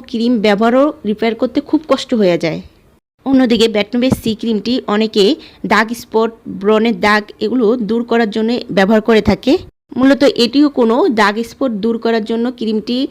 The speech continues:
প্রস্তুত করা হয়নি। এই বেটনোভেট সি ক্রিমটাও তোমরা যখন ছেড়ে দিবে, সেম অবস্থা হবে স্কিনের। তাই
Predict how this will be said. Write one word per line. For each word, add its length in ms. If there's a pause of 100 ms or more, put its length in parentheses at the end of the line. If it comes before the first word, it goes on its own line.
(420)
প্রস্তুত 380
করা 220
হয়নি। 280 (720)
এই 100 (120)
বেটনোভেট 480
সি 180
ক্রিমটাও 420 (100)
তোমরা 280
যখন 180 (100)
ছেড়ে 260
দিবে, 180 (420)
সেম 180 (200)
অবস্থা 400
হবে 220 (640)
স্কিনের। 360 (560)
তাই 180